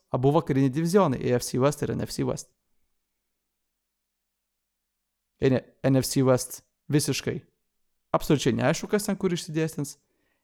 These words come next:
A F C West šiek tiek aiškiau, bet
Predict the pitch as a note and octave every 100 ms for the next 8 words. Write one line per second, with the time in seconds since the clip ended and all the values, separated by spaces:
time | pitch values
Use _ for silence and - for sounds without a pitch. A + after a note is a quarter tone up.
0 | - C3+ B2+ - C#3 - C#3 B2 - -
1 | _ _ _ _ - - - C#3 C3+ B2
2 | - F3 F3+ B2 C3 B2 -